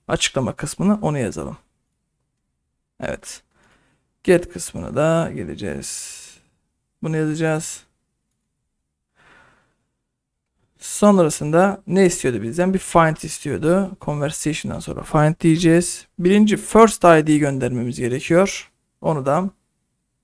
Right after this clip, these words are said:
mesela buradan gönderebiliriz. Bedo'nun I D'si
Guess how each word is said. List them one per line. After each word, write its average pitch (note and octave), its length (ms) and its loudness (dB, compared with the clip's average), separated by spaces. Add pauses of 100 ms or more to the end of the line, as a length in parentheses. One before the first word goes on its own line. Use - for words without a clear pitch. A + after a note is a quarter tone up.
(160)
mesela G#2 480 -4
buradan C#3 320 -4
gönderebiliriz. F#2 880 -6 (2000)
Bedo'nun B2+ 580 0 (220)
I D3+ 60 -4
D'si D#3 540 -2